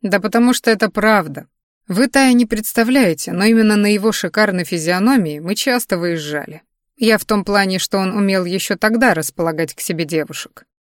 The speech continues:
А нашему курсу повезло, что некоторые преподы были молоденькими девушками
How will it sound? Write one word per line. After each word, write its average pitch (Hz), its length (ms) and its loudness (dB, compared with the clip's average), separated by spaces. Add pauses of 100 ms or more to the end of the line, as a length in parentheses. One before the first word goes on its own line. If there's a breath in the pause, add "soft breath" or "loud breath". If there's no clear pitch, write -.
(160)
А 185 120 -4
нашему 262 400 0
курсу 320 320 -2
повезло, 208 400 0
что - 180 -4
некоторые 190 460 -2
преподы 220 440 -2
были 233 240 2
молоденькими 185 680 -2
девушками 165 680 -4